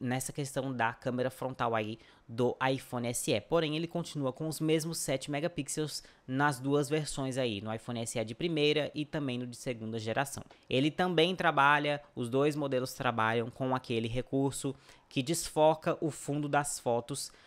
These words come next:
né, pra você, aquele modo retrato, efeito bokeh, ele está presente nos dois modelos de iPhone S E, tá? Ambos aceitam Apple Pay,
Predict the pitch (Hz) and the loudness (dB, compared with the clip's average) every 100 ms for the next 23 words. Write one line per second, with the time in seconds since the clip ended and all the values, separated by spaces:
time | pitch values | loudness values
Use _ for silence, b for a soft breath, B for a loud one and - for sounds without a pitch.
0 | B - 113 117 - 123 131 - 123 107 | B -6 -2 -2 -2 -2 -2 -2 -2 -2
1 | 113 113 120 120 127 127 120 107 - 107 | -2 2 2 2 0 0 2 2 0 -6
2 | - 120 117 120 - 113 117 B B B | -6 -8 -2 -2 0 -2 -2 B B B
3 | - 113 135 - 131 131 - 139 123 113 | -4 -2 -2 2 6 6 4 0 0 -2
4 | 117 - b - 120 123 123 127 131 143 | -4 -8 b -8 -4 2 4 4 4 0
5 | 123 113 120 127 127 - 110 110 - 104 | 0 0 0 0 0 -2 -4 -2 -2 -4
6 | - 107 160 202 226 214 220 202 208 185 | -2 0 2 2 2 4 2 4 4 2
7 | - 160 156 - 160 160 180 190 208 214 | 4 2 0 0 0 2 2 2 2 4
8 | 220 220 | 2 -2